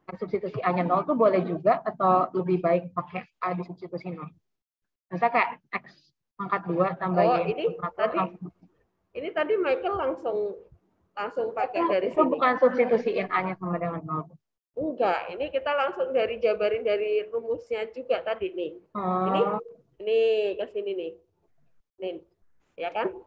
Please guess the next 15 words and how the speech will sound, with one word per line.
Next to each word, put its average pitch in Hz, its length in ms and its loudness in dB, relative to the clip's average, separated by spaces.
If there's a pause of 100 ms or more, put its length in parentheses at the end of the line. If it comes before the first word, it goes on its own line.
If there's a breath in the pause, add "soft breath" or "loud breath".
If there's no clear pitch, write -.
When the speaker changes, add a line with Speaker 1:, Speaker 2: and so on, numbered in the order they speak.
(540)
Speaker 2:
Ya 208 320 0
kan, 247 200 -2
X - 240 -6
kuadrat, 240 400 0
langsung 294 240 -2
aja 262 240 -2 (120)
X 262 140 -6
kali 226 220 -2 (180)
X - 80 -8
gitu 180 220 -2
kan. 196 240 -2 (260)
Y 220 140 4
min 226 180 2
satu 233 220 -2
kuadrat, 240 360 0